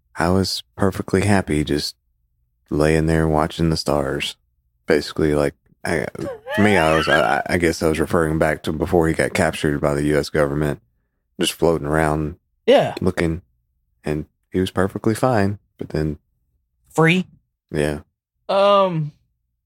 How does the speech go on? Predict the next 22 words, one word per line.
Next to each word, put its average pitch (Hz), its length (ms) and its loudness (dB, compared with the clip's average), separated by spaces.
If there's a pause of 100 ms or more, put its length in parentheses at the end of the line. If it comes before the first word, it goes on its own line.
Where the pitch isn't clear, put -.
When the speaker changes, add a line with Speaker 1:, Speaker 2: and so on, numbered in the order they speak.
(760)
Speaker 2:
Deadshot 185 520 2
makes 160 300 -2
a 135 300 0
deal. 226 880 0 (760)
Blood, 131 300 -4
Deadshot. 127 560 -8 (220)
Bloodsport 143 680 -2 (840)
makes 143 240 0
a 131 100 0
deal 180 720 2
with 131 240 -2
Waller 208 720 2 (260)
that, 123 320 0
you 147 80 0
know, 110 180 0
the 117 80 -4
video's 165 360 2
been 156 140 2
uploaded 139 380 0
to 135 100 -2
a 123 40 -2
server, 180 720 0